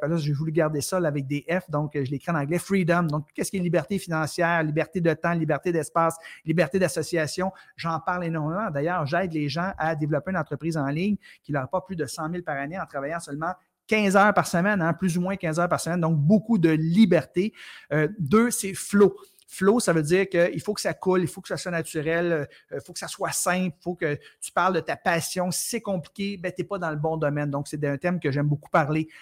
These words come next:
Euh, trois, faire. Faire le travail, avoir de la discipline, être disponible, faire ce qui doit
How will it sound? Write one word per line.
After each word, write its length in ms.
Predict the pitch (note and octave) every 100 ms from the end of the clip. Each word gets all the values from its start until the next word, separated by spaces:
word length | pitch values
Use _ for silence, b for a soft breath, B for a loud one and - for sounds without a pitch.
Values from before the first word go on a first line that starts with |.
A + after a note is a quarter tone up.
| B B
Euh, 140 | C#3 C#3+ -
trois, 240 | F#3+ G3+
faire. 400 | - G3 F3+ G#2+ - B B
Faire 360 | - F#3+ G3
le 100 | F3+
travail, 500 | - E3 D#3+ E3+ E3 -
avoir 260 | D3 F3
de 60 | F3+
la 120 | D3+
discipline, 800 | D3+ C3+ - - - F#3 F#3+ E3
être 220 | D3 D#3
disponible, 720 | C#3 - - G3+ F3+ F#3 E3+ B2
faire 260 | - G3 G3+
ce 140 | -
qui 160 | D3 -
doit 240 | D#3 F3